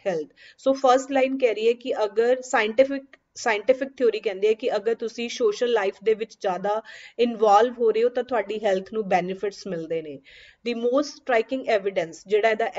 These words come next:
ਐਵੀਡੈਂਸ ਹੈਗਾ, ਉਹ ਤੁਹਾਡੇ ਕੋਲ ਮਿਲ ਰਿਹਾ ਤੁਹਾਨੂੰ from perspective study of mortality, industrialized nation। So mortality of industrialized, beneath, on, across। So ਉਹਨੇ ਕਿਹਾ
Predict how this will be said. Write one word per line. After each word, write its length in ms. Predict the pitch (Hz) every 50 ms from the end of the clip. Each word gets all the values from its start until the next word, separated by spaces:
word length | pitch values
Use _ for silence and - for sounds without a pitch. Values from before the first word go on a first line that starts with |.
| 214 196
ਐਵੀਡੈਂਸ 480 | 190 226 220 233 247 247 254 262 - 247
ਹੈਗਾ, 280 | - - 190 208 214
ਉਹ 260 | - 214 233 220 - - _ _ _ _ _ _
ਤੁਹਾਡੇ 280 | - 214 190 190 214 208 - 233
ਕੋਲ 120 | 226 226 214 208 214
ਮਿਲ 120 | 220 226 233
ਰਿਹਾ 200 | 240 233 226 220 - 233
ਤੁਹਾਨੂੰ 300 | 208 190 190 214 277 269 - - - - _ _ _ - 247
from 200 | 247 247 247 240 -
perspective 680 | 233 214 220 - - 247 226 - _ - 277 269 269 269
study 320 | - 262 226 - - 233 226 233 247
of 120 | 240 - - 214 208
mortality, 680 | 202 190 190 - 202 185 175 175 185 180 - 165 151 151 165 - _ _ _ _ _ - 233 233
industrialized 880 | 220 247 247 247 - - 262 254 247 226 202 190 202 208 - - 196 180
nation। 340 | 165 160 - 170 151 139 - _ - - - - _ - - -
So 120 | 262 240 240
mortality 680 | 233 220 226 - 220 208 208 226 220 220 - 277 285 330 320 - - _ _ _ _ - 220 220
of 280 | 226 254 269 269 - - _ _ - 233 240
industrialized, 1160 | 233 254 254 254 - - 262 262 254 254 - - 202 226 233 233 247 285 311 - - - - _ - 196 185 202
beneath, 540 | 202 202 214 220 240 262 277 269 - - - _ _ _ _ _ _ -
on, 280 | 214 214 220 233 269 294 269 - _ - 208
across। 500 | 196 _ - 208 196 175 160 151 147 - - _ - - - _ - -
So 100 | - 285
ਉਹਨੇ 300 | 277 - 262 262 269 277
ਕਿਹਾ 220 | 277 285 294 294